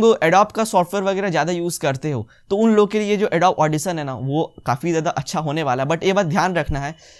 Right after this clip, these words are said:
ये जो Adobe Audition है ना, पेड सॉफ्टवेयर है, ये बात आप लोगों को ध्यान रखना है। Adobe Audition एक पेड सॉफ्टवेयर है, सात दिन का ट्रायल वगैरह चलेगा। तो अगर आप लोगों को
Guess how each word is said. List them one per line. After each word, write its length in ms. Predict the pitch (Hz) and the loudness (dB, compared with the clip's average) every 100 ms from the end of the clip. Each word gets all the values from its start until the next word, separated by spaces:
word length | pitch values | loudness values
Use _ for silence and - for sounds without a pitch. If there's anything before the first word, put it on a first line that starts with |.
| _ | _
ये 140 | 160 226 | 2 4
जो 200 | 240 247 | 6 6
Adobe 280 | 175 208 202 | 6 4 4
Audition 360 | 170 165 170 | 2 0 -2
है 60 | 165 | -2
ना, 180 | 170 117 | -4 4
पेड 260 | 240 302 269 | 6 8 6
सॉफ्टवेयर 460 | 220 180 - 156 | 6 4 4 0
है, 100 | 127 | 2
ये 120 | 127 | 2
बात 160 | 185 190 | 2 2
आप 160 | 180 196 | 2 0
लोगों 120 | 196 | -2
को 80 | 190 | 0
ध्यान 260 | 175 190 | 2 2
रखना 280 | 175 151 139 | 0 -2 -4
है। 100 | 139 | -4
Adobe 300 | - 156 170 | 2 2 4
Audition 260 | 160 160 180 | 0 -2 -6
एक 100 | 170 - | -4 0
पेड 160 | 202 | 0
सॉफ्टवेयर 360 | 190 151 139 151 | 0 -2 -2 -4
है, 60 | |
सात 220 | 170 151 160 | 2 2 2
दिन 200 | 170 170 | 0 0
का 100 | 170 | -2
ट्रायल 300 | 143 139 156 | 0 0 0
वगैरह 260 | 151 143 139 | 0 0 0
चलेगा। 440 | 131 131 139 160 - - _ | -2 -2 -2 -4 -8 -20 _
तो 60 | 175 | 0
अगर 160 | 165 | 4
आप 200 | 170 165 | 2 2
लोगों 160 | 175 175 | -2 -2
को 200 | 170 175 | -2 -2